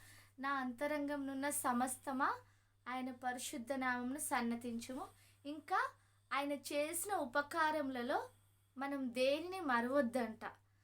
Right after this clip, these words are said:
So, చాలామంది ఏం చేస్తారంటే, దేవుడు చాలా మేలు చేస్తాడు, మేలు పొందుకున్నప్పుడు, so,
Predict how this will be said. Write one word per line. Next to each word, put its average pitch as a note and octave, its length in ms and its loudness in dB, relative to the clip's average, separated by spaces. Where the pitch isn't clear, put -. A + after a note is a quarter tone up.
So, - 60 -8
చాలామంది C#4+ 840 4
ఏం C4 120 0
చేస్తారంటే, C4+ 760 0
దేవుడు D4 380 0
చాలా D4 440 4
మేలు C#4+ 340 2
చేస్తాడు, C4+ 600 -2
మేలు D#4 300 0
పొందుకున్నప్పుడు, F4+ 1500 -4
so, D4+ 260 -2